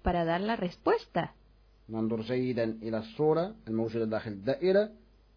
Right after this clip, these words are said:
Speaker 2: ون-، ونقوم بالإجابة.
Speaker 1: En coche. Repita, en coche.
Speaker 2: إذن أعد. En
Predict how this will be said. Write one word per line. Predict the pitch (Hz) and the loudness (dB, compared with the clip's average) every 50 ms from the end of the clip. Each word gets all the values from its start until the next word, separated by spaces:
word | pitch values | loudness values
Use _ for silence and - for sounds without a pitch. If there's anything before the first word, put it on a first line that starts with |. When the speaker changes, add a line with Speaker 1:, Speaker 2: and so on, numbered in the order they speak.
| _ _ | _ _
Speaker 2:
ون-، | - 104 110 117 120 123 123 123 123 120 - - - - | -8 -4 -2 0 2 2 2 2 2 0 -2 -6 -12 -10
ونقوم | 110 113 117 117 110 - 160 165 175 185 190 185 - - - | -6 -4 -4 -4 0 4 6 6 6 6 4 0 -8 -10 -4
بالإجابة. | 131 139 143 170 175 151 196 185 147 113 95 85 92 - - _ _ _ - _ _ _ _ _ _ | -2 0 2 2 4 6 6 6 6 4 0 -4 -6 -14 -20 _ _ _ -20 _ _ _ _ _ _
Speaker 1:
En | - 208 196 185 180 | 2 2 4 2 2
coche. | - - 254 320 381 381 - - 196 165 - - - _ _ _ - - | 2 4 6 6 6 4 0 -2 -2 -2 -2 -4 -12 _ _ _ -8 -6
Repita, | 185 165 - 233 294 359 - - 466 523 - - - - _ _ _ _ | -6 -2 2 2 2 2 2 2 0 0 0 -6 -20 -20 _ _ _ _
en | 320 339 359 381 392 381 - - | 0 0 2 2 0 0 -4 2
coche. | - 262 208 175 165 - - - - - - | 6 6 6 6 4 -2 -8 -8 -8 -8 -10
Speaker 2:
إذن | - - 107 107 - - | -10 -8 -8 -8 -2 2
أعد. | 139 139 147 175 214 214 - - - - - - _ _ _ _ | 4 4 6 6 4 4 0 -8 -14 -20 -20 -20 _ _ _ _
En | - 143 139 135 131 127 | 0 4 4 6 4 4